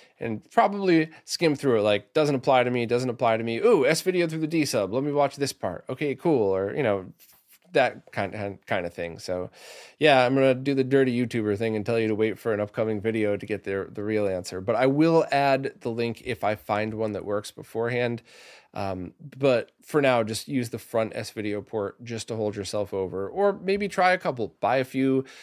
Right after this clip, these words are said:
uh, just cheap converter cables on Amazon and go from there. And remember, you don't need signal conversion. In fact, you don't want signal conversion at all. You want the original signal.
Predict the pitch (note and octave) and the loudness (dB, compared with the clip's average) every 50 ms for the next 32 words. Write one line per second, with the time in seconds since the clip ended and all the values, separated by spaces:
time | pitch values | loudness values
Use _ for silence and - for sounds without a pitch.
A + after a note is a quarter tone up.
0 | - - _ - A#2 A#2+ A#2 G#2+ B2+ C3 B2 - - - - - - C3+ C3+ C3 | -20 -20 _ -8 -6 -4 -4 -4 -4 -6 -8 -8 -8 -8 -6 -4 -2 -2 -2 -4
1 | - - C3+ B2 A#2 B2 C3 C3 B2+ B2 - A#2+ A2+ - A#2+ A#2 A2 A#2 G#2+ G#2 | -6 -8 -8 -4 -2 0 0 0 0 -2 -4 -6 -6 -4 -6 -6 -4 -2 -2 -2
2 | G2+ G#2 A2+ A#2+ A#2+ A2+ C#3 C3 C3 B2+ B2+ B2 E2+ G2 F#2+ G#2 G#2 G2+ - G#2 | -2 -2 -2 -2 -4 -2 -2 0 0 0 -2 -4 -6 -6 -6 -6 -6 -6 -8 -10
3 | F#2+ G2 G#2 G2+ F2 E2+ - - - - - - - C#3+ D3+ D#3 D#3+ F3+ F#3+ E3+ | -8 -6 -6 -6 -6 -8 -12 -14 -18 -20 -14 -6 -2 0 2 4 4 4 4 4
4 | C#3 A2+ G#2+ G#2+ A2+ A2+ B2 C#3+ C#3 D#3+ F3 C3 - D3 D#3+ D#3 D3+ D3 D3 C#3+ | 2 0 0 -2 -4 -2 0 2 2 2 2 0 -2 -4 -2 -2 -2 -2 -4 -6
5 | C3 _ _ _ _ - - - - - F3 F3+ E3 D#3 C#3 B2+ A2 - A2+ G#2+ | -10 _ _ _ _ -8 -6 -2 -2 -2 -2 0 2 2 2 2 0 -4 -6 -6
6 | F#2+ G2 F#2+ F2 D#2 - - - - - C3+ - - - B2+ A#2+ C#3+ C3+ C3+ C3 | -4 -2 -4 -4 -4 -6 -10 -14 -16 -18 -20 -12 -8 -8 -2 2 2 2 2 2
7 | C#3 C#3 C3+ C#3+ C3 C3 G#2+ A#2 A#2 C#3+ F3 F3+ - - - - - A2+ G2 G#2+ | 0 0 2 2 2 2 0 2 2 4 4 4 2 -2 -4 -6 -4 -4 -4 -4
8 | A2+ G2+ - G#2 G#2 G2 G#2 G#2 G2+ F#2+ G#2+ G2+ F#2 D2+ F2 G2+ G2 A2+ C#3 B2 | -4 -4 -4 -6 -6 -2 -2 -2 -2 -4 -6 -8 -6 -4 -2 0 2 4 4 4
9 | F2+ E2 F2+ G2+ G#2+ G#2 A#2 B2+ C3 G#2 - A#2 G#2+ G#2+ G#2+ G#2+ G#2+ G#2+ G#2 F2+ | 2 0 -4 -6 -2 0 0 0 0 0 -4 -6 -6 -6 -6 -6 -8 -8 -8 -10
10 | F2+ - - A#2+ A#2 C#3 D#3 E3 F3+ E3+ - | -8 -8 -8 -6 -6 -4 -4 -4 -4 -4 -8